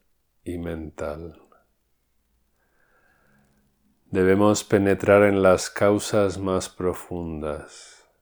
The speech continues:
en los niveles más profundos, porque, aunque tratemos de relajar el cuerpo, si persiste la tensión emocional que ha provocado la tensión corporal,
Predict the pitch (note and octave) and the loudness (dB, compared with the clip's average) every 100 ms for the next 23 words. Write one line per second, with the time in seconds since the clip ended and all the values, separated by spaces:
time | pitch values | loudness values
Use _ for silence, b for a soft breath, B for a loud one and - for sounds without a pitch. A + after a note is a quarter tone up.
0 | _ _ _ _ F2 E2 E2 D#2 - F2+ | _ _ _ _ -8 -4 -4 -6 -10 -6
1 | F2 F#2 G2 G2+ G2+ F#2+ - F#2+ F2+ - | -2 0 2 2 0 -2 -6 -4 -4 -6
2 | - F2 D#2 - F#2+ F#2+ F2 F2 E2+ - | -8 -6 -6 -6 -6 -4 -2 -2 -4 -8
3 | E2+ D#2+ E2 - D#2+ D2+ C#2+ - _ _ | -6 -6 -8 -10 -10 -8 -12 -16 _ _
4 | _ _ _ _ _ _ _ _ _ _ | _ _ _ _ _ _ _ _ _ _
5 | _ _ - E2+ F2 D#2+ F2+ - F2 - | _ _ -10 -8 -8 -4 -4 0 -2 0
6 | F#2+ G2 G2 F2+ F#2 F2 F2 E2+ - - | 0 2 0 2 0 2 2 0 -2 -4
7 | F#2 E2+ D#2 D#2 - F2+ E2 D#2+ - D#2 | -2 0 -2 -6 -2 0 0 -4 -10 -10
8 | D2+ - _ _ _ _ _ _ _ _ | -10 -14 _ _ _ _ _ _ _ _
9 | _ _ _ - - E2+ F2 E2 - - | _ _ _ -16 -14 -4 -2 -2 -4 -4
10 | F#2 - - F#2 F2+ F2+ F2 E2 - F2+ | -4 -4 -2 0 0 -2 -4 -4 -4 -4
11 | F2 E2 E2 - F#2 E2+ E2+ F2 E2 E2 | -2 -4 -4 -6 -8 -4 -4 -4 -4 -8
12 | - F2 F2 - E2 D#2+ - E2+ E2 D#2 | -4 -2 0 0 0 0 0 0 0 -2
13 | D#2 - D#2 D2+ - - E2 D2+ - D#2 | -4 -4 -8 -10 -10 -8 -8 -6 -6 -6
14 | D#2 - D#2 E2 F#2+ G2+ | -6 -8 -4 -4 -4 -8